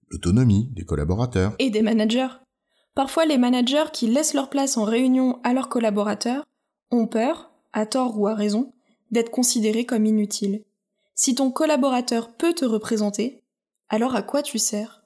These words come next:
Speaker 1: Ils préfèrent alors jouer les passe-plats plutôt que de perdre leur position. Redonner une vraie place aux managers et les valoriser pour ce qu'ils font, plus que pour ce qu'ils savent, permettrait peut-être de réduire le nombre de personnes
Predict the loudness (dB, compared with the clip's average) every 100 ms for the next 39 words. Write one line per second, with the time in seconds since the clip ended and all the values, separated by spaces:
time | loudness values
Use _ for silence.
0 | _ _ -2 0 0 2 2 2 2 2
1 | 2 2 -2 -2 0 0 -2 -6 -4 -4
2 | -2 0 0 0 -2 -2 -2 0 0 -2
3 | 0 2 4 4 4 2 -2 -2 -2 0
4 | 0 2 2 2 2 0 -2 0 0 0
5 | 2 2 0 0 -2 -2 -8 -10 -12 -10
6 | -2 -2 -2 -8 _ -6 -4 -6 -6 -8
7 | -10 -12 -10 -2 0 0 -2 -6 _ _
8 | _ 2 4 4 0 -2 0 2 2 2
9 | 4 2 4 4 4 2 0 -2 -2 -2
10 | -2